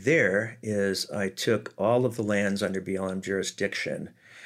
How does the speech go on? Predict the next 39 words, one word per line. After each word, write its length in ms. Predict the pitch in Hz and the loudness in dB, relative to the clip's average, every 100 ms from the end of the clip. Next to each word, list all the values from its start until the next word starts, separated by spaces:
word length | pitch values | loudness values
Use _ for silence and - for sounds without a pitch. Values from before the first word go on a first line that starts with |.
| - - | -12 -4
and 300 | 101 101 95 | -2 -2 0
then 440 | 104 104 101 98 92 | 2 2 0 -4 -4
I 140 | 98 | -4
did 220 | 98 101 | -2 -2
an 120 | 101 | -2
unsupervised 640 | 101 95 - - 101 95 92 | -2 -4 -6 -6 -4 -2 -2
classification. 840 | - 92 90 - - 87 82 - - | -4 -4 -6 -12 -8 -6 -4 -6 -6
Now, 80 | |
what 100 | - | -2
does 80 | 104 | 0
that 180 | 98 95 | 0 -2
mean? 240 | 104 98 | -2 -2
I, 100 | 92 95 110 | -4 -6 -6
in 120 | 104 | -6
the, 220 | 101 101 | -6 -6
in 160 | 113 101 | -4 -2
the 200 | 95 92 | -2 -4
geographic 480 | - 101 107 98 - | -4 -2 0 0 -4
information 560 | 98 98 98 117 120 107 | -4 -2 0 0 0 -2
system, 400 | - 104 - 98 | 0 -2 -2 -2
digital 320 | 101 98 95 | -2 -2 -2
mapping, 600 | 98 110 113 113 104 98 - - - - - | 0 2 0 0 0 -2 -6 -10 -10 -8 -2
I 120 | 104 | 0
took 280 | - 135 120 | 2 2 4
all 220 | 127 135 | 4 4
their 180 | 131 113 | 2 2
lands 500 | 98 98 98 95 - | 0 -2 -2 -4 -4
and 200 | 98 98 | -2 -2
I 80 | |
then 340 | 98 101 98 98 - | 2 2 0 -4 -4
put 160 | 113 | -2
them 140 | 113 110 | 0 0
in 60 | |
the 80 | 101 | -2
context 800 | - 104 98 101 95 98 - - | -2 -2 -2 -2 0 0 0 -4
of 320 | 98 98 95 - | -2 -4 -4 -10
three 340 | - 104 101 92 | -4 -2 -2 -2
basic 420 | - 104 107 101 - | 0 2 0 -4 -4
metrics 600 | 95 - - - - | -4 -4 -4 -4 -6